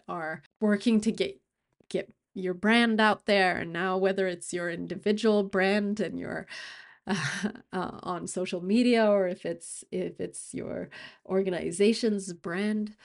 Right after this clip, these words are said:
I think that it's so important for us to not compete in a world where, um,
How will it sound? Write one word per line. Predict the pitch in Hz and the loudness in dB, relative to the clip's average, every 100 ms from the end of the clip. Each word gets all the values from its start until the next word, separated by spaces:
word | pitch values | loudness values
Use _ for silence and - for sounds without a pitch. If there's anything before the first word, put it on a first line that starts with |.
| - - - _ | -20 -20 -20 _
I | - | -2
think | 202 202 196 208 | 0 2 2 -2
that | 180 170 151 147 - - _ _ _ _ _ _ _ _ - | -4 -6 -8 -12 -14 -14 _ _ _ _ _ _ _ _ 2
it's | 220 220 | 2 2
so | - 208 214 | 2 6 6
important | 214 196 196 190 | 6 4 0 0
for | - 196 | -2 0
us | 180 180 - | 0 -2 -4
to | 202 | -4
not | 185 180 151 | -2 -2 -4
compete | - 196 180 - 190 254 - - - _ _ _ _ _ _ _ | -4 -4 -4 -4 -2 -2 -6 -10 -12 _ _ _ _ _ _ _
in | 208 | 4
a | 202 | 4
world | 185 190 180 196 196 - - | 4 2 4 4 2 -2 -6
where, | 180 180 175 170 170 - _ _ _ _ _ _ _ _ _ _ _ _ _ _ | -4 -2 -2 -4 -6 -10 _ _ _ _ _ _ _ _ _ _ _ _ _ _
um, | - 95 73 - - - | -8 -8 -8 -12 -14 -16